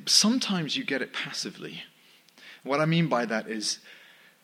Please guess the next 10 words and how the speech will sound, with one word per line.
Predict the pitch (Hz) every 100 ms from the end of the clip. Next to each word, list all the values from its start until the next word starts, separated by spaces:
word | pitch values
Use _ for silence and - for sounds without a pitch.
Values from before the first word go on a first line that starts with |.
| _
there | - 156 185
are | 190
moments | 185 180 208 185 110 90 -
in | 123 120
the |
Christian | - 123 - 104 90
life | 76 - - - _ _ _ _ _ _ _ _ _
when | - 127 131 127 117 - _ _ _ _ _ _ _ _ _ _ _ - 110
God | 160 185
just | 170 156